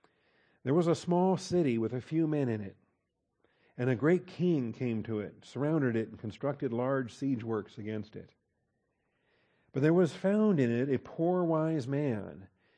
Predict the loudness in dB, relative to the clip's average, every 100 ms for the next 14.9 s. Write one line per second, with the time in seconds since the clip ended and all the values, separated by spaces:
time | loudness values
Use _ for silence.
0 | _ -6 0 2 4 4 4 4 2 0
1 | -2 0 2 2 2 2 2 2 2 2
2 | 0 -6 -10 _ _ _ _ _ _ _
3 | _ _ _ _ -4 -4 -2 0 0 0
4 | 0 -2 -2 -2 -2 -2 -6 -6 -6 -6
5 | -10 -14 -16 -20 _ _ _ _ _ _
6 | _ _ _ _ _ _ _ _ _ _
7 | -12 -8 -6 -6 -6 -4 -6 -8 -10 -10
8 | -6 -6 -4 -2 -2 0 -2 -4 -2 -2
9 | -2 -4 -6 -20 -12 -2 -2 0 0 -2
10 | -4 _ _ _ _ _ -2 0 2 2
11 | 2 0 -2 -6 -10 -2 2 4 2 0
12 | -4 -2 -2 0 2 4 2 0 -2 -4
13 | -2 -2 0 -2 -4 -2 0 0 -2 0
14 | 0 0 0 -2 -4 -4 -4 -4